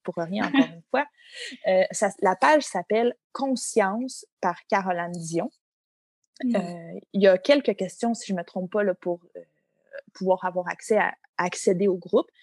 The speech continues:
Speaker 1: Puis là, je vous le dis, il y a, il y a personne encore sur cette page-là, là. C'était vraiment un secret, cette, cette page-là, mais
Speaker 2: <laughs>
Speaker 1: je, je suis bien, là, avec le partage, euh, pour te, te partager ça, puis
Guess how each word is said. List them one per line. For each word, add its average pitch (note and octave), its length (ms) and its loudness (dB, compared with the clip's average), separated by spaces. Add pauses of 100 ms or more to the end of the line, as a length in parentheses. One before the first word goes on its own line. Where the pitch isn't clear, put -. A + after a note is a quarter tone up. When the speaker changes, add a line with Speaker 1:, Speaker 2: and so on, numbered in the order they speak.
(160)
Speaker 1:
Puis G#3+ 100 0
là, A#3 80 8
je G3 80 2
vous G3 60 4
le G3 60 4
dis, A#3+ 120 4
il C4 100 8
y F#3+ 60 6
a, F3 100 4
il - 80 0
y F#3+ 40 8
a F3+ 40 6
personne B3 500 2
encore F3+ 340 -2
sur F3 120 -12
cette - 160 -10
page-là, E3+ 380 0
là. D#3+ 80 0
C'était - 160 -2
vraiment F#3+ 200 2
un G3+ 120 4
secret, F#3+ 520 -2
cette, - 240 -16
cette E3 220 -16
page-là, F#3+ 400 -6
mais G3 120 0 (180)
Speaker 2:
<laughs> C#4 180 2
Speaker 1:
je, A#3 220 2
je G3 40 4
suis - 240 0
bien, G#3 280 4
là, F#3 160 6
avec F3 220 0
le F3+ 120 6
partage, F3+ 580 2
euh, - 120 -2 (680)
pour F#3+ 120 -4
te, G3+ 100 -2 (180)
te - 80 0
partager F3+ 560 0
ça, G#3 260 0
puis F3 300 -4